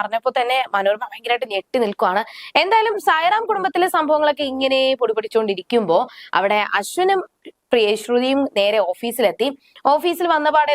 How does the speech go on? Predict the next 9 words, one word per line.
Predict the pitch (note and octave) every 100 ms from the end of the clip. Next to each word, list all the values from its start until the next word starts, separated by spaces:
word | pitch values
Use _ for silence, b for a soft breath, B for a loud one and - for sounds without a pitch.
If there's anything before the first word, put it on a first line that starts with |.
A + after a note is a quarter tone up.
| D4
തന്നെ | C#4 B3
എല്ലാവരും, | A#3 A#3+ A#3+ B3 -
ആ, | G3 F#3
ഗുഡ് | G3 A3
മോർണിംഗ് | G#3 G#3
ഒക്കെ | G#3+ A3
പറഞ്ഞു, | F#3 G#3 B3+
സംസാരിച്ചു. | A3+ F#3 F#3+ F#3+ - G#3 B B B -
അതിനിടയില്, | C4+ D#4+ E4 D4+ D#4+ D#4+